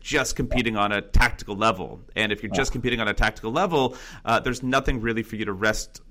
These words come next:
Speaker 1: your, your laurels on, and there's nothing
Speaker 2: Yeah.
Speaker 1: enduring, uh, that's gonna differentiate you between, uh, another competitor. And really, this, this more enduring differentiator really is the brand. And so I do think there's,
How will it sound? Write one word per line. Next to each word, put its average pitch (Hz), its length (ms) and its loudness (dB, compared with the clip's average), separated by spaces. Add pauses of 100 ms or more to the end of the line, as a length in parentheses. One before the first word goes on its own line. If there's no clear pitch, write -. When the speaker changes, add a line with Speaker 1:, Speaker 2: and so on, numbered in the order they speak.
Speaker 1:
your, 110 200 0
your 104 240 -6
laurels 160 380 2
on, 98 220 4
and 101 80 -4
there's 101 160 -6
nothing 117 600 2 (100)
Speaker 2:
Yeah. 113 60 -4
Speaker 1:
enduring, 120 720 0 (340)
uh, 104 300 6 (140)
that's 107 160 0
gonna 117 160 -2
differentiate 131 640 4
you 110 160 -2
between, 107 880 0 (360)
uh, 104 440 4
another 107 540 2 (120)
competitor. 117 560 0 (120)
And 107 220 -4
really, 123 180 0
this, 107 200 -2
this 104 320 -4
more 110 240 -2
enduring 110 560 -2
differentiator 113 680 -4
really 113 320 -4
is 95 460 -2
the - 100 -12
brand. 92 520 0
And 92 120 -10
so 107 120 -6
I 98 40 -4
do 120 180 -4
think 113 180 -6
there's, 101 300 -2